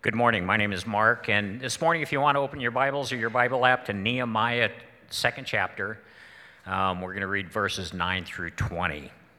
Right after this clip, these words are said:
Nehemiah two, nine through twenty. Then I came to the governors of the province beyond the river and gave them the king's letters. Now the king had sent with me officers of the army and horsemen.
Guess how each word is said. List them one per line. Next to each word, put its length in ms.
Nehemiah 560
two, 460
nine 320
through 240
twenty. 400
Then 200
I 100
came 360
to 100
the 100
governors 540
of 100
the 60
province 560
beyond 560
the 80
river 500
and 200
gave 340
them 220
the 80
king's 480
letters. 640
Now 120
the 120
king 380
had 140
sent 320
with 240
me 400
officers 680
of 200
the 140
army 500
and 140
horsemen. 600